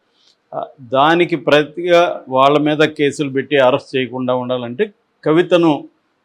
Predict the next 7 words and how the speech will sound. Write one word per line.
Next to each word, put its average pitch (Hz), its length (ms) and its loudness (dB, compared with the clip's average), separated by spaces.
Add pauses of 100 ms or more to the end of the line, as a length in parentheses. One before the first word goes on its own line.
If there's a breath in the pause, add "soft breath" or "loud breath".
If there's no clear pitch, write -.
(140)
లిక్కర్ 151 400 2
కుంభకోణం 135 600 -4
నుంచి 123 280 -6
రిలీవ్ 139 440 0
చేయాలి 120 480 -2 (220)
అన్న 131 180 -4
ఒక 123 340 -2